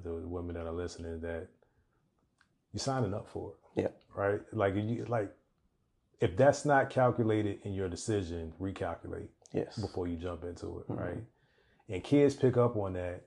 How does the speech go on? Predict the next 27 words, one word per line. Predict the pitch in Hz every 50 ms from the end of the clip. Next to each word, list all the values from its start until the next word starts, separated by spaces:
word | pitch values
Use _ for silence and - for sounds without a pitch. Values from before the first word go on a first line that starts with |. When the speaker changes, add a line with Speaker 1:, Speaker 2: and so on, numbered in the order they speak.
| _ -
Speaker 1:
and | 98 92
then | 92 92 92
that | 95 101 101 101 101 - _ -
can | - 98 92
form | - - 101 95 92 90 85
resentment, | 82 80 82 101 120 110 95 95 90 82
especially | 78 - - 117 110 - 101
if | 90
you | 87 87
don't | 92 92
have | 90 87 82
a | 82
conversation | - 92 90 85 85 - 104 117 - - 95
with | 85
them | 82 87 90
about | 85 82 107 104 104 -
Speaker 2:
Mm-hmm. | 90 -
Speaker 1:
it, | -
and | 87 87
it | 92 -
can | 95 92
take | - 107 101 92
them | 101 98
down | 98 95 92 90 87
a, | 87 85 - _ _ _ _ _ _ _ _ _ _ _ - - _ _ _ _ _ - -
a | 87
very, | 82 82 95 98 98 95 92 90 90 87